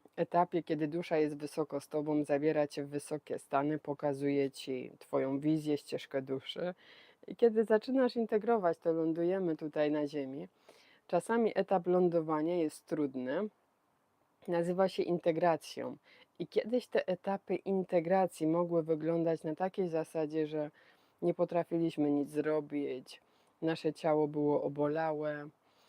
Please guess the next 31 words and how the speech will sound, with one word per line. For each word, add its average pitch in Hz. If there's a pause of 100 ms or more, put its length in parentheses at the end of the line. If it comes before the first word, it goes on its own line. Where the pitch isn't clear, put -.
(280)
nasze 156
myśli 170
w 147
ogóle 151
były 143
w 143
wielkim 147
zamieszaniu. 143 (1080)
I 175
czasami 220
te 190
etapy 180
integracji 175
wyglądały 165
w -
ten 175
właśnie 156
sposób, - (320)
w -
którym 185
nasz 196
świat -
po 170
prostu 170
był 156
w 151
wielkim 151
chaosie. 135 (1400)
Teraz, 170
kochani, 139
właśnie, 143